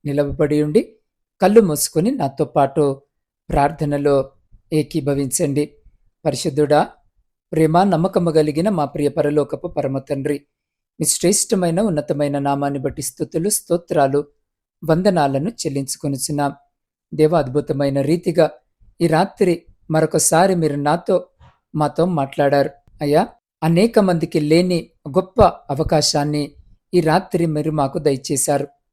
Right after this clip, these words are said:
తండ్రి, మీరు సామాన్యులు కాదు. బలముతో ఉదయించు సూర్యుని వలె మీరు ఉదయిస్తారని, తండ్రి, మమ్మల్ని బలపరిచారు. అందుకొరకు నీకే స్తుతులు, స్తోత్రాలు. తండ్రి, ఇంతమందైతే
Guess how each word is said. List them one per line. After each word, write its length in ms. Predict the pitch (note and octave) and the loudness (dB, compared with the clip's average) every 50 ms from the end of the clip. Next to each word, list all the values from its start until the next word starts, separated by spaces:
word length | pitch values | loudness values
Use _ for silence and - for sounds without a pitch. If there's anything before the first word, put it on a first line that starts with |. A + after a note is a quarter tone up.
| _ _ _ - | _ _ _ -6
తండ్రి, 240 | D3 C#3 C#3 F3 G#3+ | -4 -2 0 0 0
మీరు 200 | G3+ F3 D3 D3 | 2 2 0 -2
సామాన్యులు 680 | - - - D3 D3 D#3+ D#3+ D#3 D3+ D3+ D3 C#3+ C#3+ | -2 -2 0 0 0 0 0 0 0 -2 -2 -2 -4
కాదు. 380 | C#3 - - D3 D3 D3 D#3 - _ _ _ _ _ _ _ _ _ _ _ - | -4 -2 0 0 0 0 -2 -8 _ _ _ _ _ _ _ _ _ _ _ -8
బలముతో 580 | - - - D3+ F#3 G3+ F#3+ F#3+ F#3 - F3 D#3 | 2 2 4 6 6 4 4 2 2 2 2 2
ఉదయించు 460 | D3+ C#3 D#3+ E3 F3 F#3+ F3+ - E3 | 2 2 2 2 2 2 -2 -4 -2
సూర్యుని 440 | C3+ - - E3+ F3 F#3+ F#3 E3+ F3 | -2 0 0 0 0 2 0 0 2
వలె 320 | D#3 D#3+ D#3 D#3 D#3 C#3+ - - _ _ _ _ _ _ _ - - | 2 4 6 6 6 4 4 -4 _ _ _ _ _ _ _ -4 -2
మీరు 140 | E3 E3 D3 | 0 0 0
ఉదయిస్తారని, 760 | C#3 C3+ - D#3 D#3 D3+ - - D#3+ D3+ D3 D#3 F#3+ D4+ - _ _ _ _ _ _ _ _ _ _ - | 0 2 2 2 2 2 0 0 0 2 2 2 0 -2 -4 _ _ _ _ _ _ _ _ _ _ -4
తండ్రి, 260 | - D3+ D3 D3 A3+ A3+ | -4 -2 0 2 2 2
మమ్మల్ని 360 | G3+ D#3+ C#3 C#3 C#3+ D#3 F3+ | 2 2 0 0 -2 -2 -2
బలపరిచారు. 760 | C#3+ C#3+ C#3 C3+ C3+ - D3+ C#3 B2+ - - D3 C#3 C#3 - _ _ _ _ _ _ _ _ _ _ _ - | -2 -2 -2 -2 0 0 -2 -2 -2 -2 0 0 0 0 -4 _ _ _ _ _ _ _ _ _ _ _ -2
అందుకొరకు 540 | D#3+ F3+ F#3 G3+ - - F3+ G#3+ A3+ A3+ A3 | 0 2 2 2 4 4 4 4 6 4 2
నీకే 300 | F3 E3 D#3+ D#3+ - E3+ | 0 0 -2 -2 -2 -4
స్తుతులు, 440 | E3 - - - D3+ - E3 D#3 F#3 | -2 -2 -4 -6 -4 -4 -4 -4 -4
స్తోత్రాలు. 680 | F3+ - - - D3+ C#3 - - D3+ C#3+ C#3+ C#3+ D3 - _ _ _ _ _ _ _ _ _ _ - | -4 -6 -4 -6 -6 -6 -4 -2 0 2 2 0 -2 -8 _ _ _ _ _ _ _ _ _ _ -2
తండ్రి, 220 | D#3+ D3+ D3+ D#3 D#3 | -2 0 0 0 0
ఇంతమందైతే 880 | D#3 D#3 F3 D#3+ D3+ D3+ D3+ D#3 F3+ F3 F#3 F3+ - F#3+ F3 - - | 0 2 0 0 0 0 2 4 4 4 4 4 0 0 0 0 -6